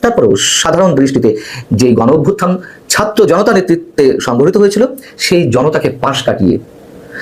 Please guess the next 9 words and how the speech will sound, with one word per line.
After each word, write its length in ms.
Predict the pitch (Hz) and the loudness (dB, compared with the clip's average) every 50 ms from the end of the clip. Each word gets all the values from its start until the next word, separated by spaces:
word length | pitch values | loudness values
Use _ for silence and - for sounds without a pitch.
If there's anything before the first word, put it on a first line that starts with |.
| - - - | -16 -10 -6
ছাত্রদের 560 | - - 190 196 - - 196 175 185 185 - | -4 -2 -2 0 0 2 2 2 2 2 0
একটি 160 | 170 170 - 151 | 0 0 0 -2
বিশাল 420 | 117 104 104 - - - 185 180 | -2 -2 -2 -2 0 0 0 0
অংশকে 400 | - - 156 160 - 165 143 147 | 0 0 -2 -2 -2 0 0 -2
পাশ 380 | 147 - - - 135 - - - | -2 -2 -2 -2 -2 -2 -4 -4
কাটিয়ে 420 | - 165 - 190 190 208 214 214 | -6 -4 -2 0 2 2 2 0
একটি 220 | - - 170 - 165 | -2 -2 -2 -2 -2
বিশেষ 600 | 120 98 92 107 131 202 202 - 233 214 214 - | -2 -2 -4 -2 -2 -2 0 0 0 0 0 0
অংশ 400 | - 220 220 254 254 - - | 0 0 0 0 0 0 0